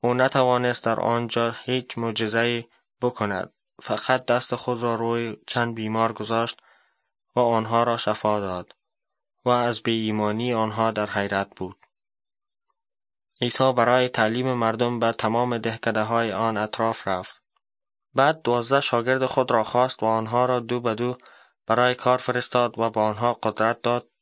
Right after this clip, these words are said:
تا بر ارواح ناپاک پیروز شوند. همچنین به آنها امر کرده گفت: «برای سفر به جز یک عصا چیزی بر ندارید،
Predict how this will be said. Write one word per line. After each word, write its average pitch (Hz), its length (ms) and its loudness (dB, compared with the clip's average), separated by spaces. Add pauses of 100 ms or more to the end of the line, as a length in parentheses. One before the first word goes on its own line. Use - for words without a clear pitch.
تا 120 200 2
بر 110 280 0
ارواح 117 520 0
ناپاک 117 500 -2 (680)
پیروز 113 380 0
شوند. 95 460 -4 (1160)
همچنین 156 460 0
به 135 60 2
آنها 120 380 2
امر 131 200 2
کرده 117 400 0
گفت: 107 400 -6 (840)
«برای 135 280 2
سفر 135 400 2
به 120 160 -2
جز 127 220 -2
یک 120 240 0
عصا 127 520 -2 (360)
چیزی 127 320 -2
بر 117 160 2
ندارید، 117 640 -2